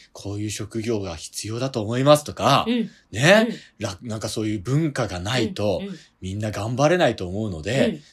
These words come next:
Speaker 1: そういう園芸の人たちがいてくれたからこそ、
Speaker 2: うん。
Speaker 1: 日本がこ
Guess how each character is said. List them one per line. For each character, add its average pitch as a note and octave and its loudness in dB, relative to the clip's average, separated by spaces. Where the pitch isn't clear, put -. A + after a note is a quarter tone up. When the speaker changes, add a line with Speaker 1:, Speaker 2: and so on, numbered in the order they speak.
Speaker 1:
そ G#2 -6
う A2 -2
い A2 0
う G#2+ -2
園 A2 -4
芸 A#2+ 0
の A#2+ -4
人 A#2+ -8
た B2+ 0
ち G#2 -8
が F2+ -6
い E2+ -8
て A#2 -8
く - -6
れ C3+ 2
た C#3+ -2
か - -10
ら G#2 -4
こ - -4
そ、 G3 4
Speaker 2:
う A#3 0
ん。 D3 -8
Speaker 1:
日 G#2 -6
本 A2+ -4
が B2+ 4
こ G2+ -8